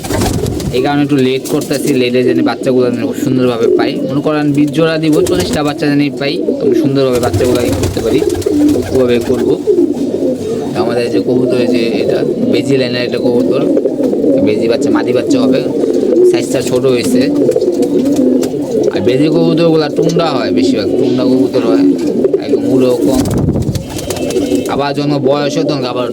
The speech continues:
উড়া ধরে চিলা নটটা এনে নিয়েছে, যেগুলো আমাদের কবুতর আছে ঘরের বাচ্চা, এগুলো সব উপরে। এখানে একটা কবুতর আমাদের বাইরের কবুতর আছে, সব আমাদের ঘরের বাচ্চা, সব আগে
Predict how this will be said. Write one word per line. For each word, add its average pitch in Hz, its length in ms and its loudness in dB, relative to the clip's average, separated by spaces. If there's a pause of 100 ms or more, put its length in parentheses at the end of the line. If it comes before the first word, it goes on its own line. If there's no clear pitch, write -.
(240)
উড়া - 220 0
ধরে 262 180 0 (680)
চিলা 123 220 -2 (920)
নটটা 123 280 -2
এনে 120 200 -2
নিয়েছে, 117 320 -2 (160)
যেগুলো - 300 0
আমাদের 113 280 -2 (600)
কবুতর - 340 0 (100)
আছে - 140 -4 (120)
ঘরের 107 280 -2
বাচ্চা, 123 300 -4
এগুলো 101 240 -2
সব 101 160 -2
উপরে। - 240 -2
এখানে 127 220 -2 (100)
একটা 147 160 0 (100)
কবুতর 135 320 0 (120)
আমাদের 120 300 0 (960)
বাইরের 127 300 0
কবুতর 120 280 0
আছে, 151 180 2
সব 147 80 2 (100)
আমাদের 120 200 2 (100)
ঘরের 104 260 0
বাচ্চা, - 300 -2 (840)
সব - 140 2 (1400)
আগে 113 140 2